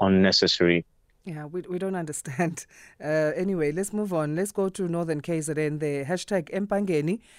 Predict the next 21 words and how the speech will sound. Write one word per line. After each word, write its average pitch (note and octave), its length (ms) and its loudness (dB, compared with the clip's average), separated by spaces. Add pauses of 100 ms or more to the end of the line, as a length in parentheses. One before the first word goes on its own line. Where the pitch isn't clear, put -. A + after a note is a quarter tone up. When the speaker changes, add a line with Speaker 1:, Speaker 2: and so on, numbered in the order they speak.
(160)
Speaker 2:
Five G#3+ 460 4
criminals, G#3 600 0
uh, E3 180 2
having E3+ 300 -2
been D#3+ 220 -2
killed G#3 420 0
in D#3+ 100 -2
a D#3 60 -2
police F3+ 420 -4
shootout. G3+ 580 0 (300)
This E3+ 140 -6
is F3+ 100 -2
after F3 280 0
they D#3+ 100 0
stole F3 320 -2
clothes. G#3+ 400 2
They E3 100 0
went F3 220 0
to F#3 80 -2
Empangeni F3+ 580 0
Mall D#3 300 2